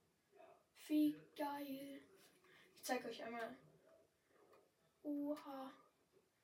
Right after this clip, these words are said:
Nice auf jeden Fall. Oha. Und dann gleich das nächste. Ähm, sagen wir. Pff, sagen wir das. Dä, dä, dä.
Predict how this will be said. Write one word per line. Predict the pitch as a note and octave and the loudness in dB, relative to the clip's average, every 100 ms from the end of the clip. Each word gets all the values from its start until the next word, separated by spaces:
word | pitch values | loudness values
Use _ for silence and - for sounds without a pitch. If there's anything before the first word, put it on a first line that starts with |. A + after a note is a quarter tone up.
| _ - - _ | _ -20 -20 _
Nice | A#3 A#3 B3 B3 B3+ - A#3 | -4 -2 -2 -2 -2 -4 -6
auf | A#3 | -8
jeden | B3 A#3+ A#3+ A#3 | -6 -6 -6 -8
Fall. | - A#3+ A3+ A3+ - _ _ _ - - _ - - - | -10 -4 -4 -4 -8 _ _ _ -20 -20 _ -20 -20 -2
Oha. | C4 C4 B3+ B3+ A#3+ A#3 A#3+ - - | 2 4 2 2 2 0 -2 -10 -12
Und | - B3 A#3+ | -2 0 2
dann | A#3 A3+ | 2 2
gleich | A3 A3 | 0 0
das | - B3 - | -4 -8 -8
nächste. | A3+ A3+ - - A#3 - - - - _ _ _ _ _ _ - | -6 -6 -6 -8 -8 -10 -20 -20 -20 _ _ _ _ _ _ 2
Ähm, | A3 G#3+ G#3+ G#3+ G#3+ A3 - - | 4 4 0 -2 -6 -10 -12 -18
sagen | - G#3+ G#3 G3+ | -6 -4 -2 2
wir. | G3+ G3 G3+ - - - - - - - - - - - - - - | 2 4 2 -4 -16 -20 -20 -20 -20 -20 -20 -20 -20 -20 -20 -20 -14
Pff, | - - - - - - - | -10 -8 -6 -8 -12 -20 -20
sagen | - B3 G#3 | -2 0 0
wir | |
das. | F3+ G#3 - - - - - - - - - _ _ _ _ _ _ _ _ _ _ _ - - - _ | -2 -4 -4 -8 -20 -20 -20 -20 -20 -20 -20 _ _ _ _ _ _ _ _ _ _ _ -20 -20 -20 _
Dä, | G3+ G3 | 2 4
dä, | F#3+ | 2
dä. | G3+ G#3+ | -2 -8